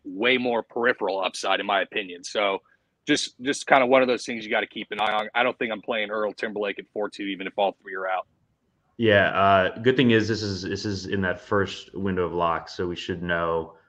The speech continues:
Speaker 2: before the slate locks who's, who's in and out. I am seeing that those three guys traveled, Gavin. Um,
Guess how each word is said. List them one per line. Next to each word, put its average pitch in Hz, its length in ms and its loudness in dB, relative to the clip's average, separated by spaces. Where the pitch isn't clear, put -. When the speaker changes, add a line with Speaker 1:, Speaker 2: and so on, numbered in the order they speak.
Speaker 2:
before 90 520 -2
the 82 100 -10
slate 87 420 -4
locks 80 380 -4
who's, 95 340 -4
who's 90 180 -4
in 90 120 -4
and 85 100 -4
out. 87 300 0
I 95 140 2
am 101 220 4
seeing 101 280 0
that 95 140 2
those 92 180 -2
three 95 200 -4
guys 87 240 0
traveled, 90 500 -2
Gavin. 98 440 0
Um, 80 680 -4